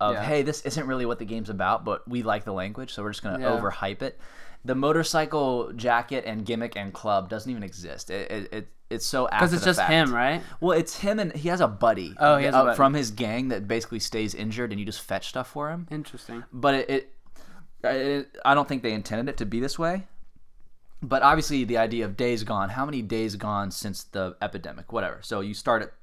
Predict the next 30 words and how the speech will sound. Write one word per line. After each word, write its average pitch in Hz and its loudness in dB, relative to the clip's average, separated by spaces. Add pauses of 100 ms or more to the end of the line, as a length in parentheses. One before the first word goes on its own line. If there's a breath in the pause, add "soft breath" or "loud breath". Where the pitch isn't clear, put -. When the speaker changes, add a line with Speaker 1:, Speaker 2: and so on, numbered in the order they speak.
(380)
Speaker 1:
two 117 -6
years, 69 -10
like, - -16
seven 113 0
hundred 98 -6
days. - -14 (160)
Speaker 2:
Yeah. 127 -6 (580)
Speaker 1:
But 120 6
ironically, 123 6 (360 soft breath)
it's 117 -4
as 117 -2
if 127 -4
the 104 -6
story 113 -2
was 95 -6
left 98 -4
then, 95 -6
too. - -14
Speaker 2:
Yeah. 123 -2
Speaker 1:
'Cause 120 -2
nothing, 143 0 (500 soft breath)
the 120 -4
chemistry 151 -4
between 123 -4
the, 113 -4
it 127 -10
doesn't 127 -4
really 104 -4
matter. - -10
Speaker 2:
Yeah. 120 0